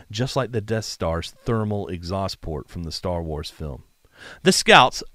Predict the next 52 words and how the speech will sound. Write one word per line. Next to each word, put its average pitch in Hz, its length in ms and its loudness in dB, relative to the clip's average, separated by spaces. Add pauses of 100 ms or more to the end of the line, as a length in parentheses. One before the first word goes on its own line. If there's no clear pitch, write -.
by 156 200 6
a 143 100 6
lucky 196 360 0
chance 143 480 -2
or 120 220 0
an 143 80 0
act 135 220 -2
of 113 120 -6
God, 127 320 2
depending 113 460 -4
on 104 140 -2
your 95 120 -2
theology, 101 720 -4 (260)
had 175 140 6
found 233 280 8
a 214 40 4
break 185 300 4
between 185 320 0
the 170 140 2
Egyptian 156 440 0
Second 160 360 0
Army 131 240 0
in 117 100 0
the 117 80 0
north 127 300 0
and 127 120 0
the 135 60 0
Third 170 260 4
Army 107 280 2
in 110 80 -2
the 123 80 -8
south, 139 360 2
so 196 240 2
the 180 140 0
Egyptian 180 400 -2
line 156 400 2 (260)
had 156 160 6
an 170 220 4
undefended 156 880 0
gap 127 380 0
in 120 180 0
it, 117 140 -4 (560)
next 156 280 2
to 151 140 4
a 135 60 2
place 151 420 0
aptly 143 380 4
called 120 340 0
the 107 80 -2
Great 107 380 -2
Bitter 110 220 0
Lake. 98 380 -4